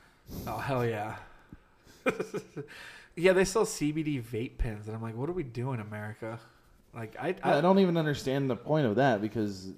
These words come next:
Speaker 1: I don't know.
Speaker 2: it's in a, like, what is smo-, smoking? It doesn't do anything.
Speaker 1: I don't know.
Speaker 2: Is it just for show? Because
Speaker 1: I've
Speaker 2: you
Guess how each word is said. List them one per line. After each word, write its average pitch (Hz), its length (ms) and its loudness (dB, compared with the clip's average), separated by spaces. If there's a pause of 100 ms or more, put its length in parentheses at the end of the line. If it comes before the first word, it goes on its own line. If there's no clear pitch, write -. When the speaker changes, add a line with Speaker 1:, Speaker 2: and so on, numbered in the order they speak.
(100)
Speaker 1:
I 117 40 -12
don't 135 140 -6
know. 175 140 -2
Speaker 2:
it's 143 220 -12
in 101 140 -2
a, 87 160 -2 (300)
like, 113 380 -6 (180)
what 127 320 -4
is - 280 -4
smo-, 139 280 -8
smoking? 151 360 -8
It 139 80 -6
doesn't 110 280 -8
do 107 180 -4
anything. 113 340 -6
Speaker 1:
I 127 100 -10
don't 151 140 -6
know. 180 180 -6
Speaker 2:
Is 127 140 2
it 131 100 4
just 127 220 -6
for 107 120 -2
show? 123 540 0
Because 147 160 0
Speaker 1:
I've 214 80 4
Speaker 2:
you - 40 -2